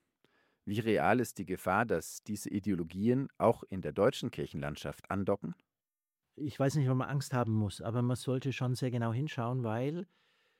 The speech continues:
Speaker 2: wie gesagt, diese Verknüpfung von echter, soweit man das beurteilen kann, Spiritualität und politischer Botschaft klingt sich bei uns ein in eine Sehnsucht nach tieferer Spiritualität.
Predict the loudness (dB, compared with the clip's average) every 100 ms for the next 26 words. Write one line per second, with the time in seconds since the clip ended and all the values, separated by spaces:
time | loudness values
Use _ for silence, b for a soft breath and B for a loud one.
0 | _ -2 2 2 2 0 0 -4 0 0
1 | -2 2 2 2 0 0 0 -2 -4 -4
2 | -6 -6 -6 -4 -4 0 0 0 -4 -4
3 | -2 -2 0 -2 -2 -2 -2 -2 -2 -2
4 | -2 0 0 -2 -2 -2 -2 B B B
5 | -6 -2 0 0 -2 -4 -2 -4 -4 -8
6 | -10 -16 -20 0 4 4 4 -2 -6 -4
7 | 0 2 2 0 -2 -2 -2 0 0 -2
8 | -2 -2 0 0 0 -2 -4 -4 -4 -4
9 | -6 -6 -6 -6 -6 -8 -10 -14 -14